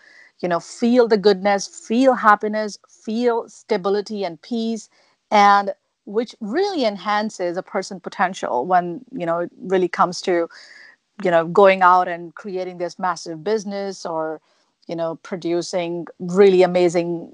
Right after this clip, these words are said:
you know, art or expressing themselves fully and authentically. So that's what I'm endorsing. So I'm endorsing a state of mind which is not fluctuating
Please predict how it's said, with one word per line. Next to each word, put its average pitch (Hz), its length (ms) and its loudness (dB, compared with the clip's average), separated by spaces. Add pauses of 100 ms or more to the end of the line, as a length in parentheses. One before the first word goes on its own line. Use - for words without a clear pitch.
you - 80 -4
know, 123 260 0
art 220 540 8
or 117 440 -8 (140)
expressing 208 520 -2
themselves 185 500 -4
fully 240 380 -4
and 175 80 -6
authentically. 226 680 -6 (380)
So 226 380 -2 (220)
that's 233 300 2
what 247 120 -2
I'm 208 100 -6
endorsing. 175 520 -12
So - 100 -10
I'm 208 100 -6
endorsing 240 460 -4
a 247 60 -8
state 202 220 -8
of 196 140 -14
mind 190 300 -2
which 185 160 -10
is 185 120 -16
not 180 200 -6
fluctuating 190 880 -8